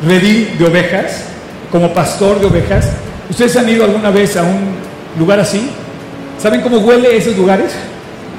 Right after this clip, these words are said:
A chivo, ca-, no. O sea, huele ra-, huele a león, o huele raro, huele feo, ¿no? Y sin embargo, ahí, en ese lugarcito,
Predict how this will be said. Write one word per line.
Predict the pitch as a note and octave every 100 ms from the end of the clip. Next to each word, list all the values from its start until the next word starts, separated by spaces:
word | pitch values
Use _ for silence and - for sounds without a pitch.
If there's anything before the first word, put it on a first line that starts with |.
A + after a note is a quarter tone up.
| A#3+
A | A#3
chivo, | - A#3 A3+ E3+ -
ca-, | -
no. | E3+ E3+ E3+ - - - - -
O | E3
sea, | G#3
huele | G#3 B3+ C4
ra-, | A3+ F#3
huele | A3+ C4+
a |
león, | C4 C4 C#4 C4+ F#3
o |
huele | F3+ B3 B3+
raro, | B3 C4 B3 F#3+
huele | G3 B3+
feo, | B3+ A#3+ C4+ C4 F#3+
¿no? | A#3 D4 - - - -
Y | F3+
sin | F#3
embargo, | G3+ G#3+ A3+ A3
ahí, | G#3+ A3 D4+ -
en | F#3
ese | G#3+ F#3+
lugarcito, | A3+ F3 E3 - F#3+ D#3+ A3+